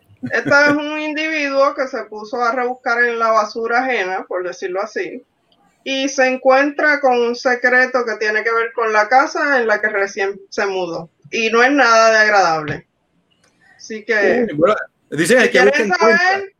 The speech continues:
Speaker 1: tienen que leerlo, claro, el que busca, encuentra.
Speaker 2: <laughs> Aunque sean pesares. Yo espero que no sea, eh, bueno, la curiosidad mató al gato también. Algo por,
Speaker 1: Más,
Speaker 2: por
Speaker 1: más o
Speaker 2: abajo.
Speaker 1: menos, sí, porque a veces hay cosas que no debemos encontrar.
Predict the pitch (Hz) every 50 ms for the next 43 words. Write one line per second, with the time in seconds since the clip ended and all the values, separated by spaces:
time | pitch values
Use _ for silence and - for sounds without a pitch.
0 | _ _ _ _ - 277 277 302 311 302 330 302 294 277 262 247 240 233 208 185
1 | 175 - 190 185 185 190 202 233 226 208 202 - 214 202 196 - - 233 233 247
2 | - - - 453 - - - 202 - 392 - _ _ _ _ _ _ _ _ _
3 | _ - 147 156 143 - - 151 139 - - 156 160 156 - 165 151 - 156 147
4 | 143 131 113 104 113 107 - - - _ - 147 143 - 170 190 214 202 202 190
5 | 190 190 - 220 214 220 214 202 196 185 180 170 151 151 147 147 143 139 135 117
6 | - - - _ - 147 190 226 220 180 147 - 156 147 135 143 156 160 190 208
7 | 196 208 196 175 185 226 220 - 156 165 165 170 214 208 170 120 107 101 - -
8 | - - 139 143 - 202 180 277 277 - - 196 208 208 - - 311 - 302 294
9 | - 302 320 339 370 359 302 302 311 330 381 466 494 494 - 330 285 277 302 330
10 | 330 392 370 - 311 294 262 247 247 262 - 285 285 285 285 285 - 277 269 370
11 | 285 - 294 269 262 254 262 262 262 262 262 269 269 254 254 262 247 233 - 202
12 | 190 196 -